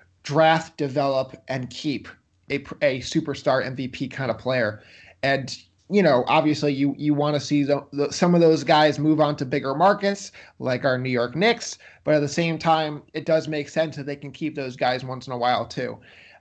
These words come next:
Uh, let's get to our final thoughts right after this. Okay, Chris, we mentioned it a little bit before, but James Harden is back.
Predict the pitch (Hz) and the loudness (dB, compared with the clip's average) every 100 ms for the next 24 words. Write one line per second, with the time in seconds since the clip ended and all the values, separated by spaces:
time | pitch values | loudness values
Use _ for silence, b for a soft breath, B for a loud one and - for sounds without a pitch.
0 | - 131 135 180 170 254 214 214 202 190 | -8 -6 0 0 4 4 6 4 4 0
1 | 180 175 175 185 190 - _ - 147 147 | 0 0 2 2 0 -8 _ -4 -2 0
2 | 139 131 87 78 - _ _ _ _ _ | -2 -6 -10 -12 -16 _ _ _ _ _
3 | _ _ _ _ _ _ _ _ 196 214 | _ _ _ _ _ _ _ _ 2 2
4 | 214 - 202 175 165 185 208 202 208 185 | 2 0 0 0 0 -2 -2 -4 -6 -4
5 | 185 185 170 160 156 170 165 151 156 208 | -2 -2 -2 -6 -6 0 0 -2 -2 -2
6 | 220 - 185 190 175 113 160 160 160 - | -2 0 2 2 -2 -4 -2 0 0 -4